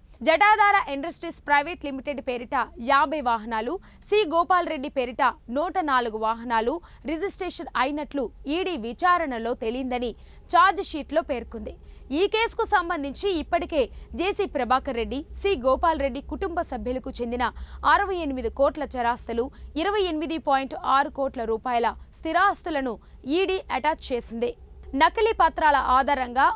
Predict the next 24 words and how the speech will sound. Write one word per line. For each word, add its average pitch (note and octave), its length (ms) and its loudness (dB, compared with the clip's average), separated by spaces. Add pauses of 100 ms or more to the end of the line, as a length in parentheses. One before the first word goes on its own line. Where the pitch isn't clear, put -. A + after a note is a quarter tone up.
(160)
బీఎస్ F#4+ 400 -2
ఫోర్ C#4+ 200 0 (100)
వాహనాలుగా B3+ 600 2 (160)
అక్రమంగా D4 520 0 (420)
రిజిస్ట్రేషన్లు E4 720 -4
చేసుకున్నారని B3+ 680 -2 (460)
ఈసీ F#4+ 240 0 (120)
ఛార్జ్ D4+ 340 4
షీట్లో D4+ 380 -2
పేర్కొంది. A#3 460 -6 (420)
అక్రమ G#4+ 260 2 (100)
రిజిస్ట్రేషన్లో D#4+ 680 -2 (180)
ఎక్కువ F#4 200 -2 (120)
భాగం D4+ 240 4 (120)
నాగాలాండ్లో D4+ 600 0
జరగగా, B3+ 360 0 (360)
కొన్ని F4 220 4 (100)
కర్ణాటక D4+ 460 2 (180)
మరియు C4+ 260 2 (300)
ఆంధ్రప్రదేశ్లో D#4 560 -4 (100)
కూడా B3 260 2
జరిగాయని B3 600 -2
తెలిపింది. A3+ 400 -8 (440)
జటాధార F#4+ 460 6